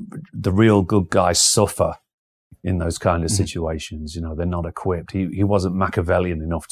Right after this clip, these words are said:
Speaker 1: to, uh, to sit on a throne and exploit it. You know, he
Speaker 2: Mm-hmm.
Speaker 1: wanted to do the right thing by everybody, but, but couldn't.
Speaker 2: Yeah.
Speaker 1: Um,
Speaker 2: Well, and that, I, you know, if we're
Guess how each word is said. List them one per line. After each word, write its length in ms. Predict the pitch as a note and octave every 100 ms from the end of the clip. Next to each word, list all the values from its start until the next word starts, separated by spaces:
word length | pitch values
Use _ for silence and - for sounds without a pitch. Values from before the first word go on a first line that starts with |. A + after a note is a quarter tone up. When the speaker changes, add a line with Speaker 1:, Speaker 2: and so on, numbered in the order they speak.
| -
Speaker 1:
to, 340 | E2+ E2 E2
uh, 120 | D#2+ D#2 - _ _ _ _ _ -
to 140 | - -
sit 240 | - -
on 120 | F2+
a 60 | F2
throne 420 | - G#2+ A2+ G#2
and 100 | F2+
exploit 640 | E2+ - - F#2 F#2+ -
it. 160 | D#2+ E2
You 80 | F2+
know, 100 | E2+
he 60 |
Speaker 2:
Mm-hmm. 80 | -
Speaker 1:
wanted 340 | F#2 F#2+ F2+ -
to 100 | D2+
do 200 | F2 E2
the 100 | E2+
right 260 | F2+ F2
thing 220 | - F#2
by 220 | E2+ E2 E2+
everybody, 540 | - F#2 E2 D#2+ D2+
but, 180 | D2+ D#2+ - _
but 180 | F2+ -
couldn't. 520 | - F2+ E2+ D2+ - _ _ _
Speaker 2:
Yeah. 160 | G2+ F#2 - _ -
Speaker 1:
Um, 360 | E2 E2 E2 E2 F2 - - _ -
Speaker 2:
Well, 160 | D4+ F#3
and 120 | D#3+
that, 160 | F#3 -
I, 120 | F#3
you 200 | G#3 E3
know, 280 | D3+ B2 C#3 C#3+ - C#3
if 200 | - G#2+
we're 160 | A2+